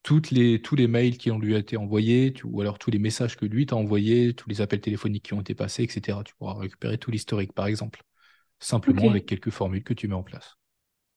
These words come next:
Speaker 2: Ouais, donc avec Excel, on peut aller beaucoup plus loin que juste entrer des données. Euh,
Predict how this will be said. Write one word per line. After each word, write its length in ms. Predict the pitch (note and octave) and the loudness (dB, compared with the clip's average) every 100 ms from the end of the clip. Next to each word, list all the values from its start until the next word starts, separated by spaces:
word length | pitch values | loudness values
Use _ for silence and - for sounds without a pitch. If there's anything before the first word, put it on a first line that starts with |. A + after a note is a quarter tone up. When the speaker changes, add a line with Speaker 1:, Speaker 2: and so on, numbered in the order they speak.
| _ _ | _ _
Speaker 2:
Ouais, 160 | B3+ A#3+ | 4 6
donc 220 | F#3 F3+ | 6 4
avec 180 | F#3+ F#3+ | 2 2
Excel, 260 | G3 B3 | 2 4
on 120 | A3+ F#3 | 4 4
peut 100 | F#3+ | 2
aller 140 | F#3 | 2
beaucoup 340 | F3+ A3+ A3+ | 2 2 4
plus 160 | A#3 - | 0 2
loin 160 | A3+ A#3+ | 4 6
que 160 | G#3 | 4
juste 380 | F#3 A3+ - - - | 2 0 -2 -8 0
entrer 320 | A3 - A3 | 0 2 2
des 120 | G3 | 2
données. 460 | F#3 F#3+ G#3 C#4+ - - - | 2 2 4 2 0 -18 -8
Euh, 560 | G#3 F#3+ F#3 F3 F3 | -6 -4 -4 -6 -6